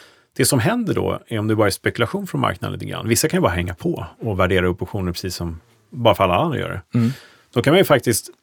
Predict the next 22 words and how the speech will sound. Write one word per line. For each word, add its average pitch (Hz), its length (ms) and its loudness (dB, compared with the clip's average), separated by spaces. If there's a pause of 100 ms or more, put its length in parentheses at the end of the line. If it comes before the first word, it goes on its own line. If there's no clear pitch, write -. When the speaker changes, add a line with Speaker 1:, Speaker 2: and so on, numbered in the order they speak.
(180)
Speaker 1:
tänka 110 320 2
sig 104 160 0
att, 95 120 0
ja, 123 100 0
men 151 100 -2
jag - 220 -2
säljer 131 640 -2
en 104 100 -4
covered 101 280 -2
call - 240 -4
här. 92 140 -6 (100)
Jag 143 120 -6
utnyttjar 135 840 0
en 104 120 -4
hög 101 280 0
premie 123 300 2
Speaker 2:
Just 95 100 0
det. 95 60 0
Speaker 1:
med 95 60 2
en 90 80 0
hög 92 200 -4
volatilitet. 92 580 -4